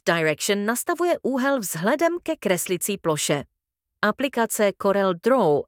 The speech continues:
a Corel Photo Paint poskytují bezplatný přístup ke špičkovým a nadčasovým paletám barev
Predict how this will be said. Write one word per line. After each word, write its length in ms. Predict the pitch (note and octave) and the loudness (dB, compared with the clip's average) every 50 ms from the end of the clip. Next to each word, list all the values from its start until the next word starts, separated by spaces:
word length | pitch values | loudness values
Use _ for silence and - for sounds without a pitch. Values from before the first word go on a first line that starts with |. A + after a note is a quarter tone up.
| - | -2
a 180 | - E3+ D3+ D3 - - | 0 0 0 0 0 2
Corel 320 | F#3 F3+ F#3 F3 E3+ E3 | 2 4 4 4 2 0
Photo 360 | - - C4 D4+ D#4+ - B3 | 0 0 -2 0 2 2 0
Paint 400 | - - E3+ D#3 D3+ D#3+ F3 - - - - - _ _ - | 2 2 0 0 0 -2 -4 -6 -8 -14 -20 -20 _ _ -2
poskytují 500 | B3+ C4 - - F4 - F#4 F#4 E4+ B3+ | -2 -2 0 -2 -2 0 2 0 0 0
bezplatný 600 | F#3+ A3+ C4 - - - C4 B3 - A#3+ A3+ G3 | 0 -2 -2 -2 -2 -2 -2 -2 0 -2 -4 -2
přístup 480 | - - G#3+ G3+ - - - G3+ - | -4 -4 -6 -6 -4 0 0 -2 0
ke 160 | - - D#3+ | 0 -2 -2
špičkovým 760 | - - - - F4+ F4+ - - - - B3+ A#3+ B3 A#3+ B3 - - | -2 -4 -2 -2 -4 -2 -2 -4 0 2 2 2 2 0 0 -2 -2
a 100 | F#3+ F#3+ | -2 -2
nadčasovým 720 | F3+ G3 C4+ D4+ - - F4 E4 - E4+ D#4 E4 D#4+ D#4+ C4+ | 0 0 -2 -4 -4 -4 -4 -2 -2 -2 -2 -2 -2 -4 -4
paletám 540 | - A3+ A#3 A#3+ A#3 - B3 A#3+ A#3+ A3+ F3+ - | -2 -2 0 0 0 0 0 0 0 0 0 -2
barev 260 | D3+ D#3+ F3 G3+ G#3 | -2 0 0 -2 -4